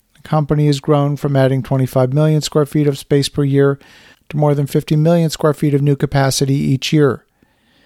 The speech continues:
Amazon has grown from seventy to two hundred and fifty-five operational delivery locations. And in the coming year,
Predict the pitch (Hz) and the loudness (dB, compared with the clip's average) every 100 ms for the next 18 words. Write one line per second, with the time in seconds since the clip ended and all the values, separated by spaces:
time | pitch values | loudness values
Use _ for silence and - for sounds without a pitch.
0 | _ _ - 202 185 160 170 170 156 175 | _ _ -8 -2 -2 0 0 -2 -2 -2
1 | 170 151 170 151 - 180 151 139 131 143 | -2 -2 -4 -4 0 0 0 0 -2 -4
2 | - _ _ _ - 165 - 170 160 160 | -8 _ _ _ -6 -4 0 0 2 0
3 | 156 151 165 151 170 156 151 135 135 - | -2 -2 -2 0 -2 -2 -2 -2 -4 -4
4 | 151 139 147 139 131 - 147 139 135 131 | -4 0 2 2 2 -2 -2 0 0 2
5 | 135 127 127 123 135 135 113 - - - | 2 2 2 2 2 0 -4 -10 -14 -20
6 | _ _ _ 139 131 131 - 143 139 139 | _ _ _ -4 -2 -2 -2 -2 0 2
7 | 151 143 | 2 2